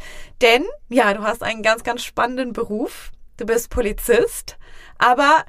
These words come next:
ja, das ist nicht das Einzige, worüber wir heute sprechen, denn du bist auch Hobbyautor. Ja, bevor wir aber jetzt hier so richtig loslegen, darfst du dich gerne erst nochmal unseren Hörern kurz vorstellen.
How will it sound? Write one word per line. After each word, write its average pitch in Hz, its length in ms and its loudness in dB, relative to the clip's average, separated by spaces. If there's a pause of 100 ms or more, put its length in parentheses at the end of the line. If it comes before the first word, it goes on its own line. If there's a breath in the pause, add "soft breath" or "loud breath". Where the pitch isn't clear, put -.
ja, 294 200 2
das 202 160 -2
ist 240 140 -6
nicht 269 160 -6
das 247 120 -6
Einzige, 233 540 6
worüber 196 420 4
wir 202 200 -2
heute 185 260 -2
sprechen, 214 560 -8
denn 269 120 -4
du 269 100 -8
bist 294 200 -8
auch 302 280 0
Hobbyautor. 185 960 2 (800 loud breath)
Ja, 208 160 4 (100)
bevor 240 300 2
wir 277 140 2
aber 254 160 2
jetzt 247 220 0
hier 240 120 -6
so 208 100 -4
richtig 226 360 -4
loslegen, 180 680 -4 (260)
darfst 190 300 0
du 302 60 -2
dich 240 180 -10
gerne 269 440 2
erst 302 260 -2
nochmal 226 420 -4
unseren 190 340 -6
Hörern 202 320 -4
kurz 269 240 -6
vorstellen. - 680 -6